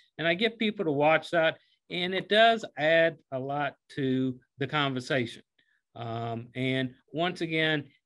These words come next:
eh, you know, I, I, I keep going back. I wanna help people. Um, I can help people the mo-, best if they understand what all their options are, and the more information I can get for them, and the more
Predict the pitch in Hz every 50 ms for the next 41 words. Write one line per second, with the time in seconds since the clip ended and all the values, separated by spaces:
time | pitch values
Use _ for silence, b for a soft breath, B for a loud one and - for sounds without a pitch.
0 | - - 67 - - - - - - - _ _ - - - _ _ _ _ _
1 | _ _ _ - - 180 180 170 165 165 165 165 175 180 151 - - _ - -
2 | 156 160 170 165 165 170 170 - 208 185 190 185 180 160 147 151 147 143 - 165
3 | 156 165 165 156 143 131 151 156 160 160 - - 175 170 170 - 165 160 165 _
4 | b b b b b b b - 165 165 165 170 165 156 - - 165 214 220 -
5 | 208 170 185 208 208 202 - 196 170 175 180 165 147 147 139 147 147 170 196 190
6 | 143 139 127 - 214 269 285 262 247 254 - 160 - - 185 185 196 190 185 165
7 | 160 - - 185 180 180 170 160 156 160 165 160 170 170 165 151 135 123 117 135
8 | 151 170 175 - - 185 170 165 185 170 175 175 165 156 b b b b b -
9 | 139 143 135 135 131 143 156 170 180 180 175 156 151 170 175 175 170 170 147 156
10 | 160 165 180 180 - 151 147 147 143 139 135 143 151 165 165 - 170 160 156 160
11 | 160 160 160 - b b b b b b 175 185 202 202 214 240 254 262 233 -